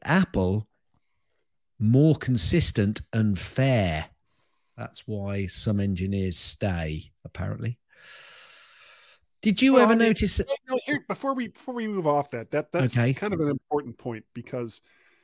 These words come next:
Speaker 2: if you're an engineer for Google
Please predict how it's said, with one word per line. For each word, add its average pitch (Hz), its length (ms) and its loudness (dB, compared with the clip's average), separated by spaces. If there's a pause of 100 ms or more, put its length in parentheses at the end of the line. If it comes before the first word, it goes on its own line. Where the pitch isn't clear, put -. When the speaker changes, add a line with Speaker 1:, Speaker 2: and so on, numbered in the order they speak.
(680)
Speaker 2:
if 170 200 2
you're 269 180 0
an 208 100 -2
engineer 135 680 -4 (680)
for 127 520 -6 (640)
Google 113 420 -4